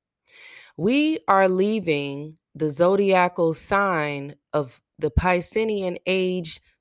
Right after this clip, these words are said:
going into the age of Aquarius. During this time, uh, and actually during this whole year of twenty twenty, we have experienced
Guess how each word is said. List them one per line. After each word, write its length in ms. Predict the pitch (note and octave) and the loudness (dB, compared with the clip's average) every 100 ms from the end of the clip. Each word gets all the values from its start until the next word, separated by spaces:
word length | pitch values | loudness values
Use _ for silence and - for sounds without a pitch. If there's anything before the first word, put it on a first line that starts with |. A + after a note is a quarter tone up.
| - | -8
going 600 | C#3 F3+ F#3+ D#3 C#3 C#3 - | 0 2 2 -2 -6 -12 -10
into 260 | D3 - C#3 | -8 -6 -4
the 140 | - | -2
age 320 | D#3 D#3+ F3 E3 | 2 2 2 0
of 140 | C#3+ | -2
Aquarius. 920 | C#3 - E3+ D#3 D3 C3+ B2+ - - _ _ _ _ - - _ _ | -4 2 4 4 2 -2 -4 -10 -12 _ _ _ _ -20 -20 _ _
During 400 | D3 G#3+ C4 C4 | 4 6 6 4
this 200 | A3+ G#3 | 4 4
time, 680 | - G#3+ A3 G3 D#3+ D3+ D3+ _ _ _ _ _ - | 2 2 4 4 0 -4 -10 _ _ _ _ _ 2
uh, 380 | D#3+ D#3 D3+ - - | 4 4 2 -2 -2
and 140 | E3+ - | -2 0
actually 560 | F#3+ A#3+ - F#3 D#3+ | 0 0 -4 -2 -2
during 440 | D3 E3 E3 D#3+ D3+ | -2 -2 0 -2 -2
this 180 | D3 | -4
whole 400 | - - G#3 A#3 | -6 -4 0 0
year 380 | G3+ G3+ G#3+ D#3 | -2 -2 -2 -2
of 120 | C#3+ | -4
twenty 360 | - F3 D#3+ D3 | -8 -6 -6 -6
twenty, 360 | - F3 D#3+ C#3 | -4 -4 -2 -2
we 200 | D#3+ F3 | -2 0
have 220 | E3 D3 | -2 -2
experienced 720 | C#3+ - E3 D3+ D3+ D3 - | -6 -2 0 0 -2 -4 -10